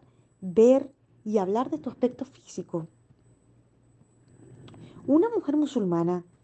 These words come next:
al usar el hijab, se debe sentir a salvo de todo eso.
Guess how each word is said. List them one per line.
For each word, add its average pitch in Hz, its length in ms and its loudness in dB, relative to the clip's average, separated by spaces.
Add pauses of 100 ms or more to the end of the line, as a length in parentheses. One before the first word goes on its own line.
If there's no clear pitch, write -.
(180)
al 190 140 2
usar 190 260 -2
el 277 80 -12 (100)
hijab, 214 300 -2 (720)
se - 320 2
debe 349 240 2
sentir 285 520 -2 (120)
a - 100 -16
salvo 339 500 0
de 247 120 2
todo 240 380 -2
eso. - 300 -14